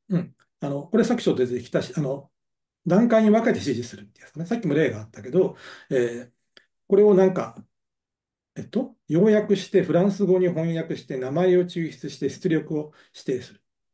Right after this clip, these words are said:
ていうのを、えー、いきなりやっても多分ダメなんで、えー、「Perform the following actions」。これプロンプトね。えー、「One, summarize. Two, eh, translate. Three, uh, list each name in the French summary.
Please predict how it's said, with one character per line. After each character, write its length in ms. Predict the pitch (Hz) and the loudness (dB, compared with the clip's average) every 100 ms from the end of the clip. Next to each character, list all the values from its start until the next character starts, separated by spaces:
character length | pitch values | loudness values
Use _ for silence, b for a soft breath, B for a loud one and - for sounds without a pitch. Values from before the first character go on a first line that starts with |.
| _ _ - | _ _ 0
て 80 | 208 | 2
い 40 | |
う 40 | |
の 120 | 202 180 | 4 4
を、 260 | 202 - b | 2 0 b
え 140 | - 139 | -6 -6
ー、 20 | |
い 60 | 165 | -2
き 80 | 202 | 0
な 80 | |
り 60 | 220 | 2
や 60 | 214 | 2
っ 60 | |
て 80 | 214 | 0
も 100 | 170 | -2
多 100 | 151 | -2
分 100 | 120 | -4
ダ 100 | 120 | -8
メ 80 | 120 | -12
な 100 | 104 | -14
ん 100 | 101 | -2
で、 300 | 185 - B B B | 0 0 B B B
え 100 | - 147 | -6 -2
ー、 40 | |
「Perform 280 | 165 196 196 | 0 4 4
the 60 | 185 | 4
following 400 | 180 180 170 170 | 6 6 4 0
actions」。 520 | 175 - 202 - _ _ | -6 -8 -16 -18 _ _
こ 60 | 165 | -6
れ 60 | |
プ 100 | - | -2
ロ 80 | 139 | -4
ン 20 | |
プ 80 | 120 | -4
ト 80 | - | -8
ね。 180 | 165 202 _ _ _ | -8 -8 _ _ _
え 380 | 117 104 107 _ _ _ _ | -14 -12 -14 _ _ _ _
ー、 60 | 175 | 0
「One, 260 | 214 - - - _ _ | 0 -2 -12 -20 _ _
summarize. 680 | - 151 131 104 101 - _ _ _ _ - | -4 -2 -2 -6 -10 -20 _ _ _ _ 0
Two, 280 | 220 165 - | 2 2 -2
eh, 100 | 135 | -8
translate. 640 | - 147 143 107 95 - _ _ _ | -4 -2 -2 -6 -16 -20 _ _ _
Three, 380 | 175 180 123 | 2 4 2
uh, 340 | 127 120 113 120 | -4 -8 -8 -4
list 240 | 147 175 | -2 0
each 240 | 156 160 135 | -2 -2 -2
name 200 | 135 131 | -4 -4
in 80 | 110 | -8
the 80 | 107 | -6
French 260 | 127 135 | -2 -2
summary. 420 | 135 - 110 101 | -4 -12 -14 -16